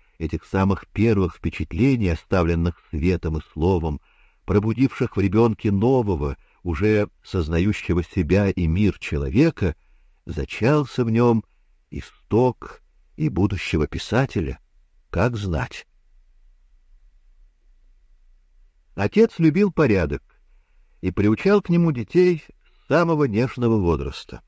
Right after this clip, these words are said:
В девятом часу вечера, ни раньше, ни позже, накрывался обыкновенно ужинный стол, и, поужинав, мы, мальчики, становились перед образом,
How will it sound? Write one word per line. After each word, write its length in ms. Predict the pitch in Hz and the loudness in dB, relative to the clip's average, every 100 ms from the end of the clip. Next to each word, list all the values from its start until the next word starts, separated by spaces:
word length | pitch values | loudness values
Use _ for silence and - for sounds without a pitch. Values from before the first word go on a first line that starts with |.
| _ _ _ _ _ _ _ _ _ _ _ | _ _ _ _ _ _ _ _ _ _ _
В 100 | 87 | -10
девятом 400 | 73 131 202 185 | 2 4 4 2
часу 360 | 160 123 - 170 | 0 -2 2 0
вечера, 480 | 95 123 - 131 113 | 4 2 2 -2 0
ни 140 | 92 | 2
раньше, 540 | 87 80 87 - - 101 | 0 0 -2 -4 -6 -2
ни 120 | 82 | -2
позже, 560 | - 92 98 101 143 175 _ _ _ _ | 0 2 2 0 -6 -6 _ _ _ _
накрывался 720 | 90 - 95 127 185 - 147 | -4 0 2 2 2 0 -2
обыкновенно 720 | 127 - 95 101 156 156 147 - | -2 -2 0 0 0 0 -2 -2
ужинный 520 | 113 139 143 139 143 - | -4 -2 -2 -2 -4 -8
стол, 360 | - 76 71 67 - _ _ _ - | -8 -4 -4 -6 -16 _ _ _ -4
и, 120 | 95 | 0
поужинав, 800 | 104 117 220 160 95 76 - - _ _ | 2 2 2 0 -2 -2 -4 -16 _ _
мы, 380 | 117 180 208 170 _ _ | 0 2 2 -2 _ _
мальчики, 720 | 104 92 67 - - - 65 - _ _ _ | 0 0 0 -6 -10 -10 -10 -12 _ _ _
становились 520 | 107 117 117 110 101 - | 0 2 4 2 0 -2
перед 220 | 95 85 | -2 -2
образом, 640 | - 113 131 156 151 175 | 2 0 2 -2 -2 -2